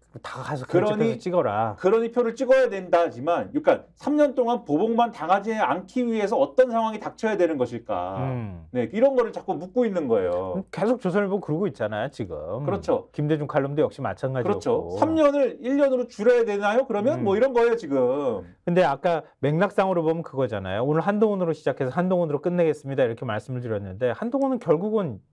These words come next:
Speaker 1: 여당 속 야당 역할을 해야 된다. 지금 국정 현안에 대해서도 한동훈이 적극적으로 목소리를 내서 대통령하고 일정하게 각을 세워야 정권 심판론을 희석시킬 수 있다. 이걸 이제 쭉 얘기를 한 거잖아요.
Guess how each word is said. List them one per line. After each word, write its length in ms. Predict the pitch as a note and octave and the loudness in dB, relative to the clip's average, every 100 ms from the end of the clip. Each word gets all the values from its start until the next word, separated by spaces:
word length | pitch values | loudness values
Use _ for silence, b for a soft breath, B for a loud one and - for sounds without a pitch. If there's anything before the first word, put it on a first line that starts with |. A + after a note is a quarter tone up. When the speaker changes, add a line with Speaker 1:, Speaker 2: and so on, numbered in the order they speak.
| - | -4
Speaker 1:
여당 240 | A#2+ E3+ | -2 -2
속 180 | E3+ E3 | -2 -4
야당 300 | F#2+ G2+ C#3+ | -4 -4 0
역할을 320 | E3 - C#3 | 0 0 0
해야 140 | D3 F#3 | 2 0
된다. 680 | F3+ A2+ E2 F2 A#2 F#2 - b b | -4 -4 -2 -2 -4 -6 -10 b b
지금 180 | - F#3+ | -4 -2
국정 360 | - D3 G3 F#3+ | -2 0 0 2
현안에 360 | G#3+ A3+ G#3+ | 2 0 0
대해서도 640 | F3+ C#3 A#2+ - E3+ B3+ C#4+ b b | -2 -2 -2 -2 0 0 -2 b b
한동훈이 360 | - A3+ A3 A3 | -2 2 2 2
적극적으로 500 | G#3 D#3 D3+ E3+ D#3+ | -2 -4 0 2 2
목소리를 520 | B2 B2 E3+ D#3 D3+ | 0 -2 0 2 2
내서 540 | A#2+ G#2 E3 F3 A#2 E2 b b - | 0 0 2 2 0 -6 b b -4
대통령하고 560 | D3 F#3+ F#3 F3 G3 | -2 0 0 0 0
일정하게 460 | D#3 C#3 F#3 E3 E3+ | -2 -2 -2 0 -2
각을 400 | - C3+ D3+ F3 | -2 -2 0 2
세워야 560 | E3+ B2+ B2 B2+ F3 F3+ | 2 2 2 2 2 -2
정권 280 | - B2 D3+ | -6 -2 -2
심판론을 540 | - C#3 D3+ C3 C#3 | -4 -4 -2 -2 -2
희석시킬 480 | D#3 G3+ G#3 - D3+ | 0 0 0 -2 -8
수 120 | - | -4
있다. 440 | A#2 - D3 G#2+ D2+ b b b | -4 2 2 2 -4 b b b
이걸 240 | F3+ C4 | 2 2
이제 160 | F#3 D#3 | 2 -2
쭉 180 | - - A3 G#3+ | -4 -2 2 4
얘기를 340 | D#3 C#3+ D#3+ | 2 0 0
한 100 | G3 | 0
거잖아요. 640 | B3 E3+ A#2+ G2+ A#2 A#3+ | 0 0 -2 -4 -4 -4